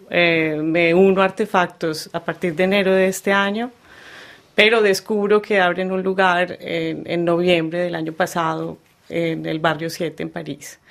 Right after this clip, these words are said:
Entonces, bueno, me enamoro de esta idea, además que coincide con, con lo que siempre he querido hacer.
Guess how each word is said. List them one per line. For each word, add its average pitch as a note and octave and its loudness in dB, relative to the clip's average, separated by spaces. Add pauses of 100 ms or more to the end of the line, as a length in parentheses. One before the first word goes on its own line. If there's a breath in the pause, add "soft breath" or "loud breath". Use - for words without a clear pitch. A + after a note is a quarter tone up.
(420 loud breath)
Entonces, E3 -4
bueno, E3 4
me E3+ 0
enamoro E3+ 2
de F#3+ 6
esta G3+ 0
idea, G3+ 4
además F#3+ 2
que F#3+ -2
coincide F3 0
con, E3+ 0
con D#3 -6
lo D3 -4
que D#3+ -6
siempre F3+ 0
he F3+ 0
querido F#3+ 4
hacer. G#3 2